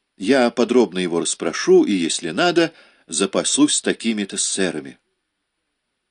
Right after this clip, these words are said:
"Согласен, благородный мудрец", — весело отвечал Вениций. "Ты рассуждаешь как человек предусмотрительный и достоин за это всяческих похвал. Ступай к Эврицию,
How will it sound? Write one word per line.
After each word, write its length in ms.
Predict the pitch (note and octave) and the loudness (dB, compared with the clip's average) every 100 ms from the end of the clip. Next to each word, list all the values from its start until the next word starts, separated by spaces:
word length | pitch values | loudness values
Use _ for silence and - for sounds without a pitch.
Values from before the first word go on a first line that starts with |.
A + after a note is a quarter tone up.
| _ _ _ _ | _ _ _ _
"Согласен, 880 | - F#2+ D#2+ E2 E2+ E2 - E2+ D#2+ | -8 -4 -2 2 2 2 0 -6 -6
благородный 720 | E2 D#2 E2 E2+ D2+ D#2 D2+ | -4 -2 0 0 -2 -6 -10
мудрец", — 680 | D2 D2 D#2+ D2+ - - - _ - - - | -10 -4 -2 -2 -4 -6 -8 _ -20 -18 -8
весело 440 | D#2 D#2+ - E2+ | 0 0 0 -4
отвечал 440 | D#2+ F2 - F2 D2+ | -4 -6 -4 -4 -2
Вениций. 680 | D#2+ D#2+ D2 - C#2 - _ _ _ _ _ _ _ | -4 -6 -10 -10 -12 -18 _ _ _ _ _ _ _
"Ты 140 | F3 | 4
рассуждаешь 680 | F#3 - - C3 D#3+ D3+ C#3+ | 6 4 0 0 2 2 2
как 200 | - C3 | 0 -4
человек 500 | - - G#2+ A#2 A#2+ | -2 0 2 4 2
предусмотрительный 1080 | - G#2 G2+ A2 G2 B2 C3 A#2+ A2+ A2 G#2+ - - - | 0 -2 -2 -2 0 2 0 0 -2 -2 -4 -8 -20 -4
и 100 | F#2+ | -2
достоин 540 | G2 - - A#2+ A2 | 0 0 2 2 2
за 120 | F#2+ F#2+ | 0 0
это 240 | G2 G2 | 0 -2
всяческих 680 | - F#2 F2 - - E2+ - | -4 -2 -4 -4 -10 -10 -10
похвал. 460 | F2 - D#2 C2+ - _ _ _ - | -10 -6 -6 -6 -10 _ _ _ -12
Ступай 520 | - - E3 E3+ B2+ | -4 0 2 6 4
к 80 | - | 4
Эврицию, 720 | G2+ G#2+ F#3+ - D#3+ D#3+ D3+ | 4 4 2 2 6 6 6